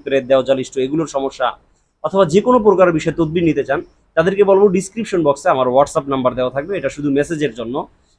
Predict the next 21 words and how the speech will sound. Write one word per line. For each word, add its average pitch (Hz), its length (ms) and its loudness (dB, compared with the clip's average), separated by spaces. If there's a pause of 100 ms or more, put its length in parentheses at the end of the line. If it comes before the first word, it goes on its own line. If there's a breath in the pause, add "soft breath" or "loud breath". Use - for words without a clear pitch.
(100)
আহ, 110 160 0
এটা 139 340 2
কেউ 143 180 -2
কল 160 240 4
দিবেন 147 240 2
না। 147 240 -2 (120)
ওই 208 120 6
নাম্বারটায় 196 420 4
আপনারা 156 220 0
যদি 151 160 -2
মেসেজ 151 320 -2
করেন, 151 280 -2 (340)
ইনশাল্লাহ 165 360 0
আপনি 147 200 0
অতি 147 140 -2
দ্রুত 190 240 2
আপনার 143 200 0
স্বপ্নের 147 300 -2
ব্যাখ্যাও 160 320 2
পেয়ে 190 180 2
যাবেন। 208 280 2